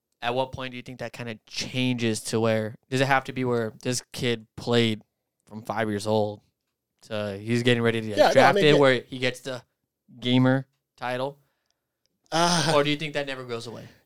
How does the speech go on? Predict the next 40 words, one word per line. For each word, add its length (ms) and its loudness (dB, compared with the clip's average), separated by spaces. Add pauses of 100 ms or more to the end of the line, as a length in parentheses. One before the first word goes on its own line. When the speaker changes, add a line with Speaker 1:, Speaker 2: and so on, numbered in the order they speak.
(220)
Speaker 2:
it 760 2
Speaker 1:
Or 100 2
slowly, 880 2 (600)
whatever 320 -4
you 160 -6
might 80 2
Speaker 2:
it'll 160 6
Speaker 1:
think. 80 2
Speaker 2:
slowly, 880 0 (280)
I 40 -8
think, 160 2
'cause 120 -4
again, 260 -4
baseball's 440 0
starting 280 -4
to 40 -6
become 280 -8
more 200 -4
star 280 -4
for 140 -6
athleticism, 500 -4
so 100 -6
you're 120 -6
gonna 220 0
have 240 0
less 220 0
of 80 -6
the 100 -6
gamer 360 -2
type 340 -4
guys. 400 -4 (100)
Speaker 1:
Mm. 60 -10 (240)
Speaker 2:
They're 100 -4
gonna 120 2
be 60 -4
the 100 -4
less 200 0
of 80 -6
them 140 -2
around. 320 -6